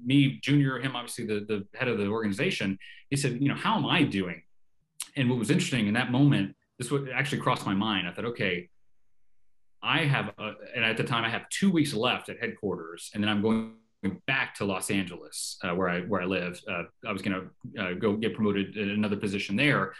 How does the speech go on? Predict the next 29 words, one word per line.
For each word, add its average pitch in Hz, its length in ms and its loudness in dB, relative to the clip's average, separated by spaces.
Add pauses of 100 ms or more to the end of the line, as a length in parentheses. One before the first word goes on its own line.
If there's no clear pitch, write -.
(120)
just, 107 200 -4
uh, 107 40 -2
as 104 340 2
you're, 98 260 0
you 104 120 4
move 104 180 2
through 104 120 -2
assignments. - 540 0 (400)
And 123 80 -4
so 135 80 2
I 120 80 0
thought, 120 200 -2
"Okay, 135 160 2
when 143 300 6
am 160 140 4
I 139 200 4
gonna 117 240 2
have 113 260 0
an 98 180 -2
audience 104 640 -2
with 98 140 -4
the 98 220 -6
F 143 180 0
B 120 140 4
I 117 140 4
director 95 500 -2
who's 98 240 -2
asking 117 500 2
me 101 540 4